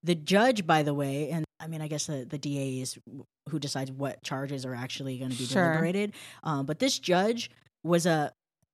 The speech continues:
Speaker 1: nicknamed, uh, two,
Speaker 2: Two
Speaker 1: two
Speaker 2: guns.
Speaker 1: pistol,
Speaker 2: Two
Speaker 1: something
Speaker 2: guns,
Speaker 1: like
Speaker 2: two
Speaker 1: that. Yeah.
Speaker 2: pistols, yeah.
Speaker 1: Because,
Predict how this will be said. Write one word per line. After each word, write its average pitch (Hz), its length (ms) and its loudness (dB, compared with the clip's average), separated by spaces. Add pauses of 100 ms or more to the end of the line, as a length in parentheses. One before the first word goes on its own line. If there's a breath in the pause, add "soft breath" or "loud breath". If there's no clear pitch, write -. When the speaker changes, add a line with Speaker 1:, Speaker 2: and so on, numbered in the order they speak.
Speaker 1:
nicknamed, 196 560 2
uh, 135 560 -2 (400)
two, 247 280 2 (260)
Speaker 2:
Two 294 140 6
Speaker 1:
two - 20 6
Speaker 2:
guns. 214 160 8
Speaker 1:
pistol, 285 440 6 (140)
Speaker 2:
Two 247 220 -2
Speaker 1:
something 226 80 6
Speaker 2:
guns, 240 140 4
Speaker 1:
like 262 160 2
Speaker 2:
two 277 40 4
Speaker 1:
that. 269 180 4
Yeah. 269 120 6
Speaker 2:
pistols, 233 260 2
yeah. 190 240 2
Speaker 1:
Because, 220 420 2